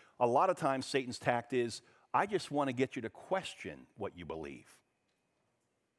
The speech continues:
And there are Christians today with all that's happening around us who are now starting to question,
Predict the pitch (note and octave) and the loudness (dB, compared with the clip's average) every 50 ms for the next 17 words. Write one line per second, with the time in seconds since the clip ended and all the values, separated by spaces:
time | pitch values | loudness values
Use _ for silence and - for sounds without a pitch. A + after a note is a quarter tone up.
0 | _ _ _ _ _ _ _ _ _ _ _ _ - _ - B2+ D#3 G#3 A3 F#3+ | _ _ _ _ _ _ _ _ _ _ _ _ -18 _ -2 2 2 4 2 2
1 | - - G#3 G#3+ - - G#3 F#3+ E3+ - - D#3+ D3 E3+ G3+ G3+ E3+ C3 - - | 4 2 2 2 2 0 -2 -2 0 0 0 2 4 4 6 6 4 2 2 2
2 | D3 D#3 F3 G#3+ A#3 A3 A3 G3 - - F#3+ F#3+ G#3 G#3 - F#3 E3 D3 C3+ C3+ | 2 4 4 4 4 2 2 0 2 2 2 2 2 2 0 0 0 0 2 2
3 | D3 F3+ A#3 B3+ G#3+ C#3 A2+ - - - - - - _ - D3+ D3 D3 D3+ D#3+ | 2 2 0 0 0 -2 -2 -4 -8 -14 -20 -20 -10 _ 0 2 2 2 2 2
4 | F#3 F3 - - E3+ E3 D#3 D#3 D3 D3+ D#3 - - - - A#3+ A#3 A3+ - - | 0 0 0 0 0 2 2 0 -2 -2 -4 -6 -10 -6 -2 -2 -2 -2 -4 -8
5 | - - - G#2 E2+ D#2 C#2 B1 - | -14 -12 -10 -10 -10 -10 -12 -16 -20